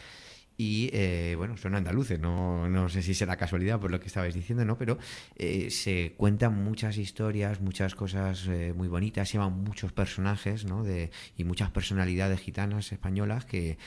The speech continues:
que merece la pena escuchar, por si, eh, os, os apetece, ¿vale? Luego, cu-, deciros que, bueno, que este programa se llama La Bicicleta, porque apostamos, eh, por la movilidad sostenible.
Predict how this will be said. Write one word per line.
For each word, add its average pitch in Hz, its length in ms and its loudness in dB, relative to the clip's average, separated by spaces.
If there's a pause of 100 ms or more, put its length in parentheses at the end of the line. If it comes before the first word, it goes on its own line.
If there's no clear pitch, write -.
(260)
que 95 100 2
merece 90 260 4
la 98 120 2
pena 92 160 4
escuchar, 113 420 -4
por 76 140 -6
si, 76 580 -6 (380)
eh, 60 480 -6
os, 69 560 -6
os 71 500 -6
apetece, 110 420 -2
¿vale? 107 220 0 (440)
Luego, 101 540 4
cu-, 104 120 0
deciros 87 420 0
que, 85 60 0
bueno, 110 200 4
que - 60 -8
este 82 180 0
programa 95 360 4
se - 60 0
llama 92 180 4
La 87 100 2
Bicicleta, 107 640 2
porque 80 300 -4
apostamos, 85 720 0
eh, 80 200 0
por 80 220 -2
la 76 340 0
movilidad 78 480 0
sostenible. 92 600 2